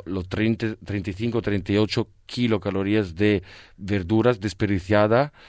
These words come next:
por persona por año. Entonces estamos hablando de más o menos el famoso un tercio de lo que consumimos, eh, se va a desperdiciar. Eso básicamente para,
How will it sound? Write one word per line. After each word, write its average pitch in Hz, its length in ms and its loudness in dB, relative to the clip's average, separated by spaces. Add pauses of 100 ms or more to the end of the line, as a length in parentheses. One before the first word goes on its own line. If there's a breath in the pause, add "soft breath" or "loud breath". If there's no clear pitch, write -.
(340 loud breath)
por 110 240 2
persona 107 520 0
por 95 200 -2
año. 85 340 0
Entonces 92 320 -8
estamos 101 280 -2
hablando 107 300 2
de 113 300 0 (300 loud breath)
más 101 200 -2
o - 20 -2
menos 107 360 2
el 101 100 0
famoso 104 340 -2
un 101 160 -4
tercio 92 560 0 (340 loud breath)
de 101 140 -4
lo 95 120 2
que 98 180 0
consumimos, 104 720 0
eh, 139 120 2 (280 loud breath)
se - 140 -6
va 95 60 0
a 95 40 0
desperdiciar. 92 760 -2
Eso 92 180 -4
básicamente 107 760 -2 (480 loud breath)
para, 98 360 0